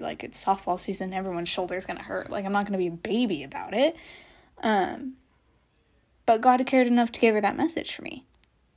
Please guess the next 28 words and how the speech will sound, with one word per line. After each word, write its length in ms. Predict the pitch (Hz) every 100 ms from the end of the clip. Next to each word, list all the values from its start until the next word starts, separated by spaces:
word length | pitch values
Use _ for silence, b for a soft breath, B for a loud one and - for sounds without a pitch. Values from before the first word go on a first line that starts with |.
| _ -
God 180 | 240 233
cared 240 | 254 240
enough 220 | 220 214
to 100 | -
create 300 | - - 226
that 140 | 220 208
encounter 600 | 208 262 302 - - 233 _ _ _ _ _ _ _ _ b b b -
through 240 | 320 277
Madison. 540 | 254 302 262 220 - - B B B B -
And, 260 | 247 233 226 247
I 60 |
mean, 180 | 240 226
Madison 460 | 214 415 - 233 208
was 100 | 202
struggling 420 | 233 233 269 214
with 120 | 202
stuff 240 | - 202
at 80 | 202
this 160 | 196 -
time, 240 | - -
too. 240 | - 349 220
Like, 480 | 190 170 - - - b b b b b b b b -
you 140 | 226
know, 80 | 214
Ma-, 320 | 208 254 -
Madison 520 | 208 202 294 - 233 185
was 160 | 185
having 440 | 202 196 185 180